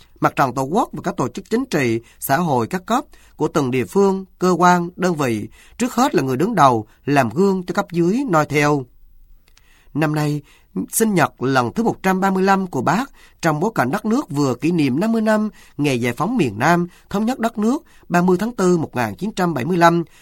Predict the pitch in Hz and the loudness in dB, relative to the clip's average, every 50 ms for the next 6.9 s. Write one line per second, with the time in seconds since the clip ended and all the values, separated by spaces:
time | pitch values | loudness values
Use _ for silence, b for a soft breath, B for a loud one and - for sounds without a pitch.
0 | b b 160 170 175 170 170 170 214 - - 185 180 170 165 180 208 202 156 131 | b b -2 0 2 2 0 0 -2 -4 -2 2 2 2 2 2 -2 -2 -2 -2
1 | 120 104 95 87 - 175 175 170 175 160 165 170 165 165 156 160 165 160 160 156 | -2 -4 -6 -8 -8 -6 -4 -4 -4 -4 -2 -2 -2 0 2 4 2 2 2 -2
2 | 147 B B B B B B - 156 165 208 214 208 269 320 - - 151 135 120 | -8 B B B B B B 0 2 2 2 2 0 0 -2 2 4 4 4 4
3 | 120 175 214 180 143 127 110 104 143 214 220 - 208 262 330 - b b b b | 2 0 -2 0 2 0 0 0 -2 -4 -4 -2 0 0 0 -2 b b b b
4 | b - 185 180 175 170 - - - 160 151 123 117 - 147 131 - - - - | b -2 0 0 0 0 -2 -2 -2 0 0 0 0 -2 -4 -2 -2 -4 -2 0
5 | 151 135 127 120 113 113 117 135 120 - - 127 139 - - 277 - 196 143 120 | 2 2 4 2 0 -2 -4 -4 -4 -2 -4 -4 -4 -2 -4 -4 -2 -2 -4 -2
6 | 110 131 196 247 - - 220 226 180 123 - - 143 147 170 233 285 | 0 0 0 -2 -2 -4 -2 -2 -2 -2 0 2 2 2 2 0 -2